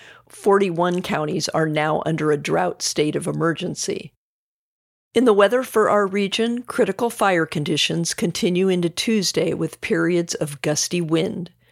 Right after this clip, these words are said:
Tonight in Nevada City and Grass Valley, clear with a low of sixty-one. On Tuesday,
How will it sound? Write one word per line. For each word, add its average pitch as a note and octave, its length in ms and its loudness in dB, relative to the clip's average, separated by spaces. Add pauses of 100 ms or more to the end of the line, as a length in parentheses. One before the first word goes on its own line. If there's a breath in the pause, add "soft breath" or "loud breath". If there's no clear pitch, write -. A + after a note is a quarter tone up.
(480 soft breath)
Tonight F3+ 480 0
in F3+ 220 2
Nevada D#3 340 2
City G3 420 0
and E3 220 -2
Grass D#3 340 0
Valley, F#3 500 0 (240 loud breath)
clear E3+ 300 2
with E3+ 200 2
a F3+ 60 4
low E3 220 2
of D#3+ 120 -4
sixty-one. E3+ 880 -2 (400 soft breath)
On D#3 140 0
Tuesday, F3+ 720 0